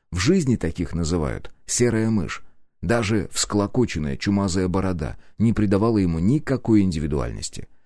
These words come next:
Сомневаюсь, что я вообще смог бы его описать, коснись дела чего-то подобного. Он даже ростом никак не выделялся. Не зная, кто он такой,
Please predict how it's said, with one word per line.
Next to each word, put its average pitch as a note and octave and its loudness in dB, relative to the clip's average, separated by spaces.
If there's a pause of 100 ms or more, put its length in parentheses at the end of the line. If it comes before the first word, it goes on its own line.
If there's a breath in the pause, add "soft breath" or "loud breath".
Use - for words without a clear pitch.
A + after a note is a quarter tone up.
Сомневаюсь, A2+ 4
что - -2
я E2+ 0
вообще F#2+ 0
смог F#2+ 0
бы E2+ 0
его D#2+ 0
описать, D2+ -2 (160 soft breath)
коснись F2 0
дела D#2 0
чего-то E2 -2
подобного. D2 -2 (260)
Он A#2+ 2
даже C3 4
ростом B2 2
никак F2+ -2
не E2+ -2
выделялся. E2+ -2 (380)
Не C3 4
зная, C3+ 2
кто - 2
он D#2+ -2
такой, B2+ 0